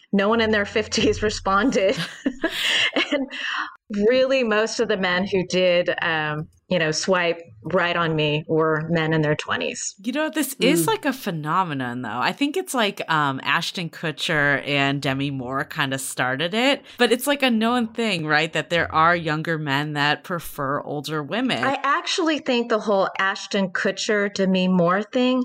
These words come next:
Speaker 1: that was because it was a Hol-, Hollywood couple,
Speaker 2: Mm-hmm.
Speaker 1: right? But
Speaker 3: Mm.
Speaker 1: I believe strongly that this has been in existence for as long as humans been, have been around.
Speaker 2: <laughs>
Speaker 1: It's just that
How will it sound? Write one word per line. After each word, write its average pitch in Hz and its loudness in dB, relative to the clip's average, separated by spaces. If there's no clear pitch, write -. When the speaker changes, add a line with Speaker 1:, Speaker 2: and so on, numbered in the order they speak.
Speaker 1:
that 240 0
was 226 0
because 208 0
it 226 2
was 180 2
a 185 0
Hol-, 160 2
Hollywood 170 0
couple, - -2
Speaker 2:
Mm-hmm. 180 -4
Speaker 1:
right? 214 4
But 240 2
Speaker 3:
Mm. 175 0
Speaker 1:
I 294 2
believe 180 0
strongly 175 0
that 185 0
this 294 0
has 180 2
been 170 0
in 160 4
existence 160 0
for 233 2
as 208 -2
long 196 4
as 160 0
humans 156 2
been, 151 0
have 160 0
been 147 0
around. 117 0
Speaker 2:
<laughs> - -10
Speaker 1:
It's 277 -2
just 277 -2
that 226 0